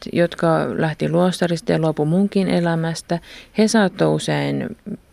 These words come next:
ryhtyä sitten papeiksi tai toimia esimerkiksi kotiopettajina tai, tai jossain virka-, virkatehtävissä.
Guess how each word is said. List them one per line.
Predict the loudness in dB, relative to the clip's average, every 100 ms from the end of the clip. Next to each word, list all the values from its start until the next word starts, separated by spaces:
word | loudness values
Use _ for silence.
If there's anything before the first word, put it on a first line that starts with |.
| _ -10
ryhtyä | -8 -6 -4 -4
sitten | -4 -8 -6
papeiksi | -4 -4 0 2 0 -2 -4 -4 -6 -18 0
tai | 2 4 2 0
toimia | 2 2 2 -2
esimerkiksi | -2 -4 -6 -6 -6 -4
kotiopettajina | -4 0 0 0 -2 -4 -4 -4 -2 -4 -6
tai, | -2 -2 0 -4 -8
tai | -6 -6
jossain | -4 -4 2
virka-, | 2 2 -2 -4 -10 -20 -20 -20 -20 -4 2
virkatehtävissä. | 2 4 2 2 -2 -2 -2 -2 -4 -4 -4